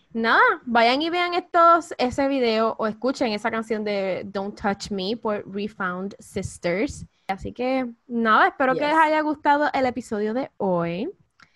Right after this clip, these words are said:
Speaker 1: Si tienen algún comentario acerca
Speaker 2: Parte
Speaker 1: del
Speaker 2: uno.
Speaker 1: episodio, exacto, la parte uno, si tienen algún comentario, eh, duda, pregunta, lo que sea, nos los quieren, y nos quieren, o nos quieren decir algo,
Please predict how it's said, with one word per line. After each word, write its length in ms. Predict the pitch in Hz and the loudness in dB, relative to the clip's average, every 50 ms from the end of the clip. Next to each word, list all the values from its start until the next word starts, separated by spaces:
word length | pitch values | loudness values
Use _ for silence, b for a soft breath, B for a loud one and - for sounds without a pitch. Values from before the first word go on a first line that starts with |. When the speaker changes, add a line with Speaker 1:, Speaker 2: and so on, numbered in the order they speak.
| b b b b | b b b b
Speaker 1:
Si 140 | - - 226 | -8 -4 0
tienen 220 | 240 240 240 269 | 0 0 2 0
algún 200 | 294 339 381 403 | 0 0 -2 -2
comentario 600 | 403 440 415 370 320 247 - 208 196 202 214 208 | -2 -2 -2 -2 -2 0 0 0 2 2 0 0
acerca 400 | 208 196 196 - 202 185 180 190 | 0 -2 -2 -4 -4 -4 -2 -4
Speaker 2:
Parte 160 | 185 190 185 214 | -4 -2 -2 -2
Speaker 1:
del 80 | 202 185 | -2 -2
Speaker 2:
uno. 220 | 170 160 156 160 | -4 -6 -8 -10
Speaker 1:
episodio, 540 | - 208 190 190 185 180 185 196 220 254 - | -8 -6 -4 -2 -2 -2 -2 -2 -2 -2 -4
exacto, 360 | - 220 - - 196 185 - | -4 -6 -4 -4 -4 -2 0
la 100 | 185 175 | -2 0
parte 340 | 190 180 180 - - 254 247 - | 0 -2 -2 -2 -2 -4 -4 -2
uno, 540 | - 302 302 294 285 240 226 233 302 415 _ _ _ _ - - - | -2 0 0 2 2 2 2 0 0 -2 _ _ _ _ -20 -20 -16
si 140 | - - 220 | -10 -4 -2
tienen 180 | 233 226 233 | 0 0 0
algún 220 | 247 254 254 269 262 | 0 -2 -4 -4 -4
comentario, 960 | 285 269 269 262 233 - 196 196 196 208 220 240 247 247 247 254 254 254 - | -2 -2 -2 -2 -2 0 0 2 2 2 2 0 0 0 0 0 -2 -2 -4
eh, 300 | - 202 196 196 196 190 185 | -6 -6 -6 -6 -6 -6 -6
duda, 320 | 185 190 190 202 202 196 | -4 -4 -2 0 -2 -2
pregunta, 520 | 196 185 180 180 196 202 208 196 190 185 180 | -2 -2 -4 -4 -4 -6 -6 -6 -6 -4 -4
lo 120 | 175 170 | -4 -6
que 140 | - - 165 | -6 -8 -12
sea, 440 | - - - 214 233 262 277 285 285 | -10 -8 -4 -2 -2 0 0 0 -2
nos 100 | 262 220 | -2 -4
los 140 | 202 202 202 | -6 -6 -8
quieren, 400 | - 196 190 202 208 226 233 - _ | -8 -8 -6 -6 -6 -8 -10 -10 _
y 140 | - 202 196 | -6 -6 -4
nos 120 | 190 190 | -6 -6
quieren, 220 | - 202 196 196 | -6 -6 -6 -6
o 100 | - 202 | -4 -4
nos 100 | 196 196 | -6 -6
quieren 240 | - - 202 208 220 | -4 -4 -4 -4 -2
decir 280 | 220 233 - - 233 240 | -4 -4 -4 -2 -2 0
algo, 360 | 240 247 247 247 254 254 247 | 0 0 0 -2 -4 -4 -4